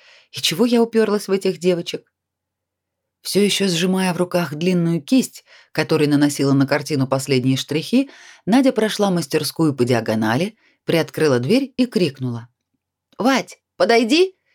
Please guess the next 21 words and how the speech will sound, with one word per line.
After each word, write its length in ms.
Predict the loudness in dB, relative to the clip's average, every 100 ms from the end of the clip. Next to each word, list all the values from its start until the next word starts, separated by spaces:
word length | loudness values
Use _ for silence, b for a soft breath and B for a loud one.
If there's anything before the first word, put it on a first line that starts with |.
| _ -4
я 160 | 0
закончила!» 680 | 2 2 2 0 0 -4 -4 -10 _ _ _ _ _ _ _ _ _ _ _ _ _
Вадим 360 | -4 2 2 2
почти 380 | 0 -2 -2
сразу 380 | -2 0 0 0
появился 540 | 2 2 2 0 2 -2
откуда-то 400 | 0 -2 0 0
из 140 | 0
глубины 400 | 0 0 2 0
квартиры 600 | 0 -2 0 0 0 0 B B B
и, 100 | -2
улыбаясь 520 | 0 0 0 -2 -4
жене, 480 | -2 0 2 4 2 -2 _
потер 340 | -4 -2 0 0
руки. 460 | -2 -4 -8 -18 _ _ _ _ _ _ _ -2
«Ну-ка, 460 | 0 2 0 0 -2 _
посмотрим, 840 | -6 -6 -6 -4 -4 0 2 4 2
что 320 | 0 -2 -2
тут 160 | 0
у 60 | 2
нас». 360 | 2 2 -2